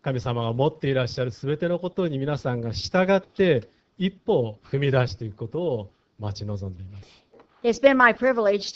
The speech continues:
Speaker 2: to have with me Doctor. I look forward to all God wants to do through your churches.
Speaker 1: 皆さん方、教会を通して神様がこの日本になさろうとしていらっしゃることを私は期待して待ちたいと思います。
Speaker 2: As you step out and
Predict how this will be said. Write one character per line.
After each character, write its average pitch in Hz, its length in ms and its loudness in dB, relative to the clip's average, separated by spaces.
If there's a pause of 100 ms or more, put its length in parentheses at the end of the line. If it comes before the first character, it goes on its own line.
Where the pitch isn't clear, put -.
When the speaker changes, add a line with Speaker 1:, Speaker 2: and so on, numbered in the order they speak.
Speaker 2:
to 208 120 4
have 220 260 -2
with 233 300 0
me 190 180 -2
Doctor. 208 400 0 (280)
I 202 140 4
look 247 200 4
forward 220 300 4
to 180 80 -4
all 190 180 2
God 190 260 0
wants 175 240 -6
to 160 100 -12
do 170 200 -2
through 160 180 -12
your 156 180 -8
churches. - 560 -14 (600)
Speaker 1:
皆 123 180 6
さ 131 100 4
ん 123 60 4
方、 123 240 2
教 151 240 4
会 160 180 6
を 156 80 4
通 160 180 2
し - 120 -4
て 139 240 4
神 156 180 0
様 127 220 0
が 123 80 0
こ 147 140 -4
の 151 100 0
日 156 100 0
本 190 240 0
に 165 80 -2
な 143 200 2
さ 190 140 2
ろ 214 120 0
う 220 60 -6
と 202 120 -6
し - 80 -12
て 185 120 -6
い - 20 -2
ら 180 80 -2
っ 165 40 -4
し - 120 -8
ゃ 196 40 -4
る 180 80 -6
こ 160 120 -6
と 127 120 -8
を 101 140 -8 (220)
私 110 340 -2
は 101 80 -4
期 - 160 -14
待 143 220 8
し - 100 -4
て 117 260 0
待 107 240 -4
ち - 40 -14
た 127 120 -2
い 123 100 0
と 117 100 -10
思 101 120 -12
い 95 40 -12
ま 98 140 -16
す。 - 40 0
Speaker 2:
As 180 240 -2
you 233 80 -2
step 247 420 2
out 170 460 0 (480)
and 170 400 -4